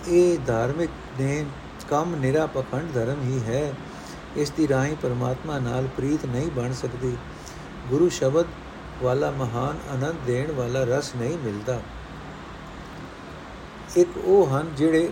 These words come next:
ਕੁਦਰਤ ਵਿੱਚ ਵਸਦੇ ਪ੍ਰਭੂ ਨੂੰ ਵੇਖਦੇ ਹਨ, ਉਹਨਾਂ ਦਾ ਮਨ ਉਸ ਦੀਦਾਰ ਵਿੱਚ ਪ੍ਰਸੰਨ ਹੁੰਦਾ ਹੈ। ਗੁਰੂ ਦੇ ਸ਼ਬਦ ਵਿੱਚ ਜੁੜ ਕੇ ਉਹ ਹਰ ਥਾਂ ਪ੍ਰਭੂ ਨੂੰ ਵਸਦਾ ਪਛਾਣਦੇ ਹਨ। ਹੇ ਨਾਨਕ, ਉਹਨਾਂ ਦੇ ਸਾਰੀ ਸ੍ਰਿਸ਼ਟੀ ਵਿੱਚ ਵਿਆਪਕ ਪਰਮਾ-, ਉਹਨਾਂ ਨੂੰ ਸਾਰੀ ਸ੍ਰਿਸ਼ਟੀ ਵਿੱਚ ਵਿਆਪਕ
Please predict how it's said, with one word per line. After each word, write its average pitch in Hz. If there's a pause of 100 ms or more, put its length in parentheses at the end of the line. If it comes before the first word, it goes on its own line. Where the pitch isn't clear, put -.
(120)
ਕੁਦਰਤ 175
ਵਿੱਚ 151
ਵਸਦੇ 139
ਪ੍ਰਭੂ 156
ਨੂੰ 139
ਵੇਖਦੇ 139
ਹਨ, 135 (160)
ਉਹਨਾਂ 156
ਦਾ 143
ਮਨ 131 (120)
ਉਸ 143
ਦੀਦਾਰ 131
ਵਿੱਚ 143 (100)
ਪ੍ਰਸੰਨ 156
ਹੁੰਦਾ 131
ਹੈ। 123 (640)
ਗੁਰੂ 139
ਦੇ 165
ਸ਼ਬਦ 156
ਵਿੱਚ 147
ਜੁੜ 139
ਕੇ 151
ਉਹ 151
ਹਰ 127
ਥਾਂ 139
ਪ੍ਰਭੂ 147
ਨੂੰ 135
ਵਸਦਾ 131
ਪਛਾਣਦੇ 127
ਹਨ। 131 (640)
ਹੇ 156
ਨਾਨਕ, 156 (140)
ਉਹਨਾਂ 170
ਦੇ 147
ਸਾਰੀ 131
ਸ੍ਰਿਸ਼ਟੀ 156
ਵਿੱਚ 143 (500)
ਵਿਆਪਕ 127 (140)
ਪਰਮਾ-, 127
ਉਹਨਾਂ 165
ਨੂੰ 165
ਸਾਰੀ 143
ਸ੍ਰਿਸ਼ਟੀ 156
ਵਿੱਚ 147 (100)
ਵਿਆਪਕ 131